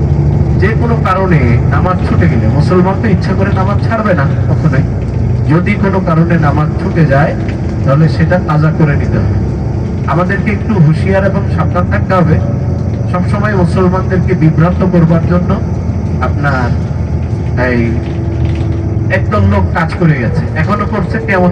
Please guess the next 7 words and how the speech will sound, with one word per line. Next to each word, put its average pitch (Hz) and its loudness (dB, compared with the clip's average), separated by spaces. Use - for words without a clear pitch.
পর্যন্ত 160 0
করবে। 160 0
কিছু 175 2
মানুষ 196 -2
বলবে, 175 4
সহিহ 180 2
হাদিসের 202 0